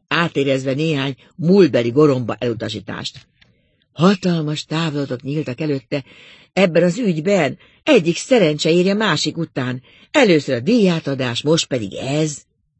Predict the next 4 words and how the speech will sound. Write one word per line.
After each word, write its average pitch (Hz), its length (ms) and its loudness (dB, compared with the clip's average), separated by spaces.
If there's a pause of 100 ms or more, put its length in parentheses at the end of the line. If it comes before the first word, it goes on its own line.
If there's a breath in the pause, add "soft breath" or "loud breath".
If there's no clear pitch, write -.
(240)
„Megegyeztünk”, 160 1160 2 (240)
mondta 147 320 -6
lelkesen. 131 640 -6 (600 soft breath)
„Rendben”, 220 580 2